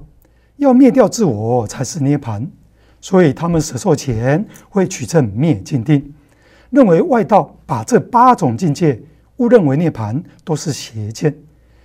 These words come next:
可是维摩诘居士却说，能够不舍弃这八种邪见，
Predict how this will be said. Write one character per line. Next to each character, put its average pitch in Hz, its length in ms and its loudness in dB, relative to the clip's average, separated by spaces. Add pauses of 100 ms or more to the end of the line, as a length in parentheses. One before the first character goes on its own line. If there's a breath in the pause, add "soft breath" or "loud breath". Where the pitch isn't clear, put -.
(120)
可 131 140 -4
是 156 300 -4 (580)
维 156 120 0
摩 269 160 6
诘 180 160 0
居 190 160 -2
士 170 180 -4
却 151 180 -2
说， 139 560 -2 (460 soft breath)
能 185 160 4
够 226 400 4
不 - 240 -4
舍 143 240 -4
弃 170 180 -4
这 202 140 0
八 226 280 0
种 131 200 -4
邪 - 160 -6
见， 170 260 0